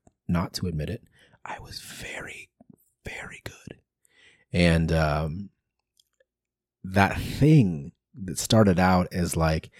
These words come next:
making beats on a PlayStation video game and hanging out with my friends and, uh,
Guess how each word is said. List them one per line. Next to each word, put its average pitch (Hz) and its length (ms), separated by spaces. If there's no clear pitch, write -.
making 92 460
beats 85 380
on 85 160
a 80 80
PlayStation 82 880
video 87 260
game 53 380
and 82 720
hanging 85 380
out 80 120
with 76 120
my 90 140
friends 85 760
and, 82 600
uh, 73 420